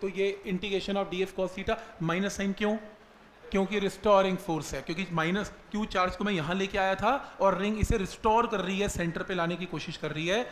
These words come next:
तो sin क्या लगेगा? Minus। Clear है यहाँ तक? डीएफ़ की value कितनी है? one by four pi epsilon naught magnitude में D cube into Q by इसका square, और cos theta की value कितनी है triangle में? X divided by under root of x square plus a square। तो ये आ गया term।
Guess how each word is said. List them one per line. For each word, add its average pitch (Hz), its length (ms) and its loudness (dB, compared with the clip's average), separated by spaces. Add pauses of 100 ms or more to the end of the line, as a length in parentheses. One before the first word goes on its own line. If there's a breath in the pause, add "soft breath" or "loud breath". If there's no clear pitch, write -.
(180 loud breath)
तो 175 60 -10
sin 170 260 0
क्या 190 140 -2
लगेगा? 175 520 0 (240)
Minus। 117 560 -10 (220)
Clear 190 200 2
है 202 60 4
यहाँ 196 160 4
तक? 214 220 -4 (680 loud breath)
डीएफ़ 226 320 2
की 254 100 0
value 196 260 0
कितनी 202 280 -2
है? 160 100 0
one 170 140 2
by 208 100 2
four 196 220 0
pi 208 140 2
epsilon 190 460 -2
naught 208 160 0
magnitude 190 440 0
में 185 200 -2
D 180 140 -6 (100)
cube 214 140 0
into 202 180 -2 (100)
Q 202 140 -2
by 214 140 4 (480 loud breath)
इसका - 240 -2
square, 226 440 0 (260 loud breath)
और 175 200 -6
cos 214 240 2
theta 240 220 0
की 240 100 0
value 220 240 -2
कितनी 240 200 -2
है 233 60 0
triangle 214 380 2
में? 180 240 -2
X 233 240 -4
divided 208 340 0
by 185 180 4
under 180 240 0
root 202 160 0
of 180 100 -4
x - 160 -6
square 202 220 -2
plus 277 240 0 (480)
a 127 40 -12
square। - 240 -16
तो 170 60 -8
ये 175 120 -2
आ 202 120 2
गया 208 120 0
term। 226 460 -2